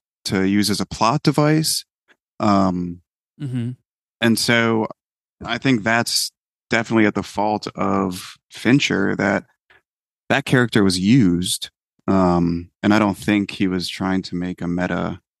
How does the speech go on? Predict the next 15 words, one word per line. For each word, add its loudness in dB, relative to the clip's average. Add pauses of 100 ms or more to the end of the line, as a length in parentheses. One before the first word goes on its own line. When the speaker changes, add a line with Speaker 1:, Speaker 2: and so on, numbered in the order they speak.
Speaker 1:
kind 0
of -2
message 2
about -2
that. 0
Maybe 4
he 4
was, 2
but -6 (480)
Speaker 2:
Yeah. -4
Speaker 1:
I -4
don't 2
know. 2 (100)
I 0
was, 0